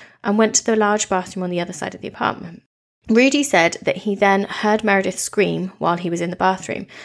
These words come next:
and that upon emerging he saw a shadowy figure holding a knife and standing over her as she lay bleeding to death on the floor.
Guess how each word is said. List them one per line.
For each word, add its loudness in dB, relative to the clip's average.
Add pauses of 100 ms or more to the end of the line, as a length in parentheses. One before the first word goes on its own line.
(140)
and 2
that 2
upon 0
emerging 2
he -4
saw 0
a 0
shadowy -2
figure -2
holding 2
a 4
knife 2 (320)
and -6
standing 2
over 2
her 0
as -2
she -2
lay 0
bleeding -4
to -6
death -8
on -6
the -6
floor. 0